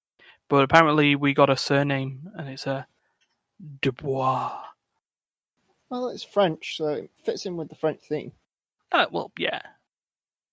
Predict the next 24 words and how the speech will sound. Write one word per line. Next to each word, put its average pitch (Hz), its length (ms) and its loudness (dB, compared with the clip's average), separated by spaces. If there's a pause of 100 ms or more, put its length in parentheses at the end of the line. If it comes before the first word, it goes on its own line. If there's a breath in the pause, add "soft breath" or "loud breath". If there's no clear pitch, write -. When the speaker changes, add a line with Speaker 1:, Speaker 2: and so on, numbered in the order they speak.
(480)
Speaker 1:
Yeah, 143 300 -12 (140)
but 175 120 -6
we've 175 100 -6
been 147 360 0
sort 151 180 -4
of 139 60 -8
having 135 200 -4
fun 135 240 -10
with 135 100 -10
that. 139 300 -10
Um, 165 460 -4 (460)
now, 151 120 -4
I 170 160 4
sort 156 180 0
of 143 60 -4
derailed 139 400 6
you 139 320 2
from 139 280 -10
that, 139 180 -10
which 147 220 -14
is 147 60 -10
now 147 140 -4
my 165 240 -2
fault. - 320 -12